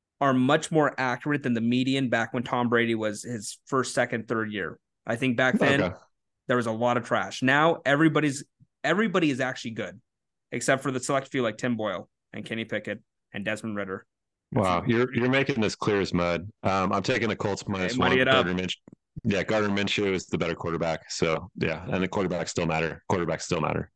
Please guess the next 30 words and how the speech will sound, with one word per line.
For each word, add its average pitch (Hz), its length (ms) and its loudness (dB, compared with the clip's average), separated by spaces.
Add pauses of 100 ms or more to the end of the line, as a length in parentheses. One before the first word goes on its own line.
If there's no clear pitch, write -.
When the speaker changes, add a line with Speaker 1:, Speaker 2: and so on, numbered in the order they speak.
(760)
Speaker 1:
Okay. 247 280 -6 (840)
Speaker 2:
Yeah. 90 220 -4 (1200)
Speaker 1:
That's - 160 -12
a - 20 -6
good, 139 180 -2
that's 143 160 -4
a 147 40 -2
good 135 120 2
take, 113 220 -2
Greg. 107 240 -4
I 107 60 -4
like, 104 160 -4
I 85 80 -6
like 107 160 -6
to 104 100 -10
see 104 160 -6
it. 101 120 -6
I 85 40 -8
like 101 180 -6
to 107 80 -14
see 104 140 -8
it 98 80 -8 (160)
play 113 240 -2
out. 101 220 -2 (340)
I - 60 -8
mean, 123 120 0
you 139 100 4
love 143 200 4
Brock 135 240 4
Purdy. 120 340 2